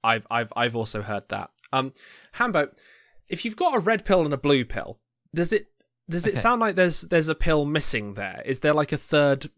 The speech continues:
Speaker 1: pill that you might expect to find in, in that group?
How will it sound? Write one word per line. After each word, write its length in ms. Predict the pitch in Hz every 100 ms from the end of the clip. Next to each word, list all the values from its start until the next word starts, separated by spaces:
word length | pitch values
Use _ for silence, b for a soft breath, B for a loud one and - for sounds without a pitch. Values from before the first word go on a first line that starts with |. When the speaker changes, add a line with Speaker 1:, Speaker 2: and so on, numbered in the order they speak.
| -
Speaker 1:
pill 300 | - 127 110
that 80 | 113
you 100 | 120
might 140 | 113
expect 380 | - - 135 -
to 80 | 120
find 400 | 123 113 104 101
in, 100 | 104
in 160 | 107
that 220 | 107 -
group? 340 | 117 110 -